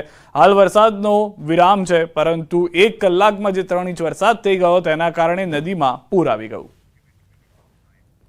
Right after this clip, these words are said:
આ તરફ મહેસાણા જિલ્લામાં વરસાદ, ખેરાલુમાં ભારે પવન સાથે વરસાદ. ખેરાલુ શહેર અને ગ્રામ્ય વિસ્તારોમાં વરસાદ, ધોધમાર વરસાદથી રસ્તાઓ પર ભરાઈ ગયા છે પાણી.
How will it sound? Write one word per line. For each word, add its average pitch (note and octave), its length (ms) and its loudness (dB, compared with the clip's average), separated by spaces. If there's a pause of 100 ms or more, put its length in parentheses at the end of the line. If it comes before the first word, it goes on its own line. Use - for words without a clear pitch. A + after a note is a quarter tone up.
(960)
આ D#3 40 -6
તરફ F#3+ 260 4
મહેસાણા G3 380 4
જિલ્લામાં A#3+ 440 4
વરસાદ, A#3 480 4
ખેરાલુમાં A#3 500 4
ભારે G#3 280 4
પવન G#3+ 300 2
સાથે A#3 220 2
વરસાદ. F3 380 0
ખેરાલુ F#3+ 420 0
શહેર G3+ 300 2
અને A3+ 120 -2
ગ્રામ્ય G3 300 0
વિસ્તારોમાં G#3 540 0
વરસાદ, F#3 400 2
ધોધમાર F#3 360 0
વરસાદથી G3+ 460 -2
રસ્તાઓ G3 400 2
પર G#3 160 0
ભરાઈ E3+ 280 2
ગયા E3+ 280 2
છે D#3+ 220 -2
પાણી. C#3+ 480 -2